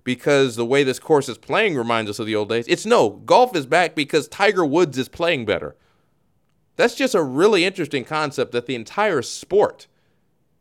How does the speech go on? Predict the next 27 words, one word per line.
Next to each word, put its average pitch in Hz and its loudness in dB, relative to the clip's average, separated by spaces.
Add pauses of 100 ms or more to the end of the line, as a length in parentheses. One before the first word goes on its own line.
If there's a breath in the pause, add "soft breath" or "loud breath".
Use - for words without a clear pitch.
(100)
revolves, 147 4
at 160 -2
least 254 0
in 175 2
the 143 0
U 151 6
S. 110 6
I 131 -2
mean, 120 -4
globally, 127 4
I'm 101 -6
sure 113 -2
this 107 -4
is 104 -6
not 101 -4
the - -14
case, - 0 (760)
but 156 6
it 143 -2
revolves 147 6
around 135 0
Tiger 127 -4
Woods. 113 -4
Give 220 -2
me 277 0
something 202 -2
else - -2